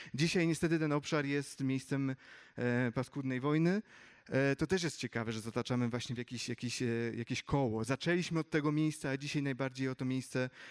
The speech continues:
e, toczymy, toczymy boje. Ale to jest to miejsce zatrzymania się. Tu się zaczyna, e, a-, agro, tu się zaczyna rolnictwo. Kiedy z-, powiedzieliśmy sobie: „Stop”, zaczęliśmy wykorzystywać ziemię, zaczęliśmy wykorzystywać przestrzeń po to, żeby ona nas żywiła.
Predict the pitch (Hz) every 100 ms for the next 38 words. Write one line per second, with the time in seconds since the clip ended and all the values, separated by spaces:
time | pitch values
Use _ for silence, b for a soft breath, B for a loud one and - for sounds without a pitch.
0 | B 123 120 120 131 131 127 120 127 -
1 | 127 131 151 110 120 123 B B B -
2 | 139 190 190 180 180 - 147 151 - 151
3 | 135 120 110 110 - 214 190 170 - 180
4 | 160 151 135 139 139 131 - 143 135 -
5 | 143 120 113 110 135 131 123 - 135 123
6 | 131 131 127 - - 113 113 117 117 127
7 | 123 131 131 131 117 120 - 147 180 -
8 | B B B - - 139 139 131 127 123
9 | - 160 135 120 120 143 135 123 143 135
10 | 123 127 - 135 123 - 135 - 147 131
11 | 131 123 120 123 120 120 117 117 113 113
12 | 107